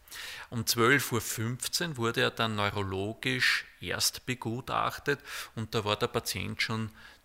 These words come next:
ziemlich krank und er wurde dann, äh, so rasch es eben gegangen ist, einem Akut-C D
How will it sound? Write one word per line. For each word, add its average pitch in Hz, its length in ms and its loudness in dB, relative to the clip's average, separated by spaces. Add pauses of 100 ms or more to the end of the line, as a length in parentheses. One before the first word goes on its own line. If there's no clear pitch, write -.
ziemlich 127 760 2
krank 104 640 -2 (400)
und 120 340 2
er 107 300 6
wurde 117 320 2
dann, 117 460 4
äh, 110 320 2
so - 180 0
rasch 95 380 2
es - 120 -2
eben 110 280 -6
gegangen 110 540 0
ist, 117 200 0
einem 98 400 -4
Akut-C - 720 -4
D 104 300 -2